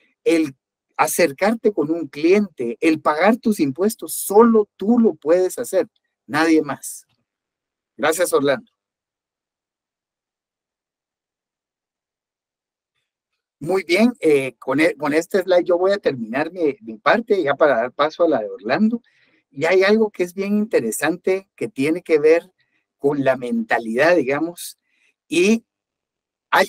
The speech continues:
hay gente que básicamente, eh, piensa que lo sabe todo, eh, y hay gente que tiene una mentalidad de aprender. Por eso me encantó a mí que José Ricardo esté por acá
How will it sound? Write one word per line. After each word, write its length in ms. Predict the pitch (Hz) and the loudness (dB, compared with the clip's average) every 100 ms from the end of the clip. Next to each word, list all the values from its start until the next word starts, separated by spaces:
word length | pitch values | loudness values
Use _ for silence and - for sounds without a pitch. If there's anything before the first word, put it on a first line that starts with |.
| 214 | 0
hay 180 | - 190 | 0 -2
gente 460 | 196 - 208 220 - | -2 -2 0 0 -2
que 140 | 147 | 0
básicamente, 880 | 123 151 - 143 120 143 156 180 190 - _ _ _ | -2 -2 -2 -4 -2 -2 -2 -4 -6 -12 _ _ _
eh, 140 | 120 | -8
piensa 500 | - 143 165 202 - | -8 0 2 2 -4
que 140 | - 135 | -4 -4
lo 140 | 110 | -4
sabe 300 | - 151 208 | -2 2 2
todo, 380 | 208 185 170 226 _ _ _ _ _ _ _ _ _ _ _ | 4 2 2 0 _ _ _ _ _ _ _ _ _ _ _
eh, 320 | 127 131 120 120 | -4 -2 -2 -6
y 180 | 135 131 | -10 -2
hay 160 | 151 160 | -2 -2
gente 400 | - 180 175 190 | -4 -8 -4 -6
que 120 | 117 | -6
tiene 240 | 127 127 | -6 -2
una 160 | 156 156 | 0 0
mentalidad 720 | 160 143 123 113 113 104 104 | 0 -2 -2 -2 -2 -2 0
de 100 | 139 | 2
aprender. 520 | 151 135 104 101 143 - | 0 -2 -6 0 0 0
Por 120 | 107 | -6
eso 140 | 151 | -4
me 80 | 165 | -2
encantó 520 | 151 131 113 107 135 | -2 -2 -4 -4 0
a 60 | 147 | 0
mí 140 | 151 | 0
que 100 | 165 | 0
José 280 | 156 135 - | 0 -2 -4
Ricardo 420 | - - 120 139 | -16 -4 -2 0
esté 200 | 139 - | -2 -4
por 220 | 135 156 | 0 0
acá 360 | 123 - 131 156 | 0 2 0 0